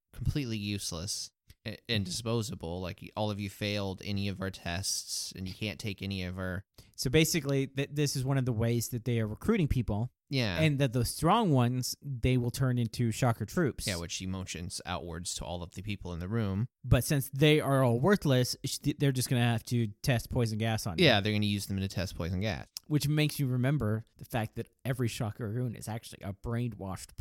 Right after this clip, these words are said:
Speaker 2: person.
Speaker 1: Yeah, it really is. It's kinda sad.
Speaker 2: <laughs> Yeah. Um, there's never been a sh-, uh,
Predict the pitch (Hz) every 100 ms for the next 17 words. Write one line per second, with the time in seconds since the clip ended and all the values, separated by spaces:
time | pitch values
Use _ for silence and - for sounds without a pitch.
0 | - 131 - - 107 90 82 - 110 101
1 | 90 82 117 - - - 104 - 85 90
2 | 143 170 254 202 - - - 277 226 247
3 | 220 - - - _ - 240 240 - -
4 | - - - - - 147 151 165 277 214
5 | 156 143 127 - 127 123 98